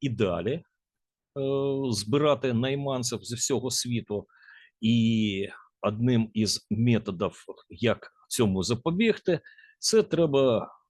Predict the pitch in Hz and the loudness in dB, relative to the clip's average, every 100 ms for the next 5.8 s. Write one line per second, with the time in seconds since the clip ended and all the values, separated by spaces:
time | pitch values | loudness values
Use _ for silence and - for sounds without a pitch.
0 | - 113 98 117 120 110 101 98 - 95 | -4 -2 2 4 4 4 0 -2 -4 -4
1 | - 110 90 87 87 90 120 147 - 190 | -2 -2 -2 -2 -4 -2 -2 -4 -2 -2
2 | 196 _ _ _ - 113 113 107 - 104 | -2 _ _ _ -2 0 2 0 -2 -2
3 | 95 90 110 123 143 131 113 104 - 107 | -2 -2 0 4 2 2 0 0 -2 -2
4 | - - 175 180 170 - _ - 107 135 | -2 -2 -2 0 0 -4 _ -4 -2 -2
5 | - 135 101 110 101 85 80 | -2 -4 0 2 2 0 -8